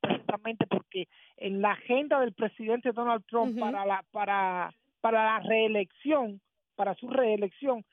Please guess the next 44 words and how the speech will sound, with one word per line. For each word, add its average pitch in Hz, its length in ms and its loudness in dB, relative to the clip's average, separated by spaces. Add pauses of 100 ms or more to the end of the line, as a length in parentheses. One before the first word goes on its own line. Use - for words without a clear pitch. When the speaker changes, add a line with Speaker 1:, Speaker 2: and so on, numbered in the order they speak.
(220)
Speaker 1:
estaba 226 680 0
eso, 220 220 -2
imponer 220 400 -4
un 277 140 -6
límite 247 340 -4
de 202 160 2
tiempo. 202 360 -2
Entonces, 302 440 0 (440)
precisamente 254 680 0
a 226 80 6
estos, 247 320 -2
a 233 140 -2
estos 247 380 -4
republicanos 208 720 0
y 202 60 2
también 208 340 0
demócratas 240 600 0
corruptos, 214 540 -10 (400)
no 208 100 0
le 277 100 4
conviene 254 380 0
porque 208 220 -2
va 220 160 2
en 214 100 -6
contra 277 460 0
de 202 80 0
sus 196 180 -8
intereses. 180 540 -10 (760)
Speaker 2:
Claro. 208 400 2
Speaker 1:
Eh, 196 140 -4
va 214 160 2
a 208 80 0
ser 254 140 2
difícil, 240 480 -4 (180)
va 233 80 4
a 220 40 -2
ser 262 120 0
difícil 247 380 -6
que 233 80 -2
algo 233 180 0
como 208 280 -2
eso 214 160 -10
se 196 140 -2
logre. 202 400 0